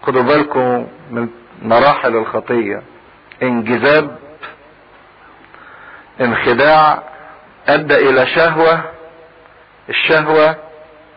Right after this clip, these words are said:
حبلت، حبلت دي يعني قعدت فترة. اصل ساعات الانسان بيقول فجأة لقيت نفسي بغلط، لا،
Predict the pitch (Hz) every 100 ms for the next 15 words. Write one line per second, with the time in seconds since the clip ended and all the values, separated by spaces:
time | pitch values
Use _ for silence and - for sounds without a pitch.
0 | _ _ _ - - - 151 147 147 165
1 | - - - - - - - - - -
2 | - 139 135 127 120 113 139 131 131 120
3 | 135 131 120 - 156 151 104 95 71 -
4 | - - - _ _ - - - - 131
5 | 139 139 175 165 147 147 160 147 160 165
6 | 151 98 - 190 185 147 156 175 165 165
7 | 151 135 143 120 104 - 123 104